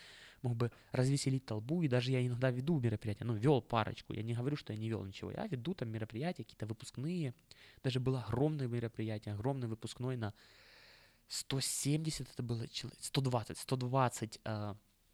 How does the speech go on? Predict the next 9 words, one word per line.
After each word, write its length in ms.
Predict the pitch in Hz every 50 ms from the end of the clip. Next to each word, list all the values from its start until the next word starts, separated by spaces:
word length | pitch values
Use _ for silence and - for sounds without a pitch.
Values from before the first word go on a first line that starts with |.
| _ _ _ _ _ _ _ - -
младших 440 | 123 123 123 120 - - 131 - 120
лейтенантов, 640 | 113 113 - 123 117 113 113 127 135 131 - - - - _ _ _ _ _
это, 220 | - - - - 113
м, 280 | 117 117 120 120 120 -
ну, 220 | - 143 120 101 98 104 - _ - -
это 180 | 107 - 107
был 180 | 110 107 110 101
какой-то 420 | - - 107 - 110 104 - - -
трэш, 440 | - 110 110 117 123 127 - -